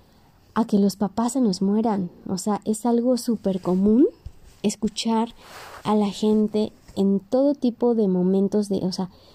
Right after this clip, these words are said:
ya sea que tengan dieciocho o treinta o cuarenta, si es el caso.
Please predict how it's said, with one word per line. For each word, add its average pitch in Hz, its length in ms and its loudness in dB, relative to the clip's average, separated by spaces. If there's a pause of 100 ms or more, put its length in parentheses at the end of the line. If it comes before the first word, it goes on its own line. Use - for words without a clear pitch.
(180)
ya 233 180 2
sea 233 220 0
que 233 160 -4
tengan 214 400 2
dieciocho 185 580 -2
o 160 80 0
treinta 196 420 -2 (1040)
o 185 140 2
cuarenta, 196 720 0
si 196 220 0
es 190 160 -4
el 180 120 -2
caso. 190 440 -4